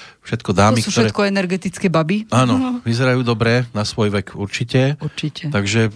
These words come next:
Speaker 1: tá pekná, pek-, pekná postava, dlhý nos, to neviem teraz posúdiť, že či by
Speaker 2: To som ani ja nepočula.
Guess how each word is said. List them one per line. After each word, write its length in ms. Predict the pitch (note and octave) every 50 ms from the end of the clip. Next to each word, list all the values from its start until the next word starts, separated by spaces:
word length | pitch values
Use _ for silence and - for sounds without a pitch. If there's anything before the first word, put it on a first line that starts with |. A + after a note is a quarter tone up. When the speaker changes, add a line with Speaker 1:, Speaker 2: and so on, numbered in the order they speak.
| -
Speaker 1:
tá 180 | _ - A#2 -
pekná, 280 | - B2 A#2 - C3 A#2
pek-, 200 | - A#2+ A2+ -
pekná 260 | - C#3+ C#3 - C#3 -
postava, 500 | - B2+ A2+ - - B2+ B2+ A#2 G#2+ - _ _ _ _ _ _ _ _ _
dlhý 320 | - A#2 D#3 F3+ C#3+ D#3+
nos, 320 | D#3 D3 D3 D3 - - -
to 80 | -
neviem 320 | D#3 D3 C3+ A#2 G#2 F#2+ F#2+
teraz 400 | - - G2+ G#2 G#2+ G#2+ G#2+ A2+
posúdiť, 540 | - - G#2+ G#2 - - A#2+ A2+ B2 B2 A#2+
že 140 | B2 B2 A#2
či 140 | G#2+ - -
by 240 | A#2 A#2+ B2 B2 B2
Speaker 2:
To 240 | - F#3 E3+ E3 E3
som 240 | - - F#3 E3+ E3
ani 160 | E3 D#3+ D#3+
ja 20 |
nepočula. 540 | E3 F3 E3 F#3 F3 - F#3 F#3 F#3 F#3